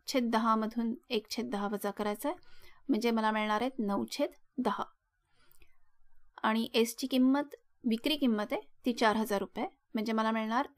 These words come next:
चार हजार बरोबर नऊ छेद दहा सी.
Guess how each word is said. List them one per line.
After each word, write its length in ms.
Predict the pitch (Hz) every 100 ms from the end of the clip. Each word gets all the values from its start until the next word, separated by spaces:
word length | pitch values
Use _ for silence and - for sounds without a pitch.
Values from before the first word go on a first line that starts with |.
| -
चार 260 | 247 262 302
हजार 400 | 285 208 196 262
बरोबर 420 | 226 214 208 202 269 320 349
नऊ 280 | 202 202 226
छेद 260 | - 262 233
दहा 280 | 226 - - - - - -
सी. 360 | - 220 185